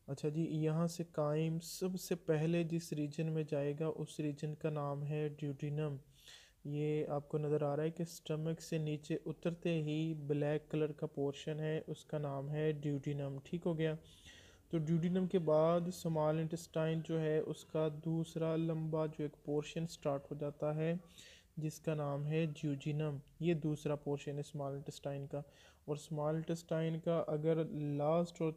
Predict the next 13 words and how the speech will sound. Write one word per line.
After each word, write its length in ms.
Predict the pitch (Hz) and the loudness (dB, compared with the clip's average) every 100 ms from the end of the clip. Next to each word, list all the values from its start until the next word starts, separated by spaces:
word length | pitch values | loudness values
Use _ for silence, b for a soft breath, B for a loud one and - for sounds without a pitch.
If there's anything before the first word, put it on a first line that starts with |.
| - | -2
थर्ड 320 | 165 180 185 | 4 4 4
पोर्शन 440 | 185 165 - 160 | 2 0 0 -2
देखें 420 | 151 147 165 160 165 | -2 -2 -2 -2 0
तो 100 | 156 | -2
वो 200 | 147 156 180 - B B B B - | 0 0 0 -4 B B B B -10
जो 200 | 151 170 | 0 2
जाके 420 | 165 160 156 147 170 156 | 4 4 2 2 2 2
लार्ज 380 | 143 151 190 190 | 4 4 4 2
इंटेस्टाइन 580 | 185 175 - 165 156 156 | 0 -2 -2 0 0 0
में 80 | 147 | -2
उतरता 420 | 147 156 - 156 | -4 -6 0 2
है 140 | 165 | 2
उस 180 | 165 165 | 0 -6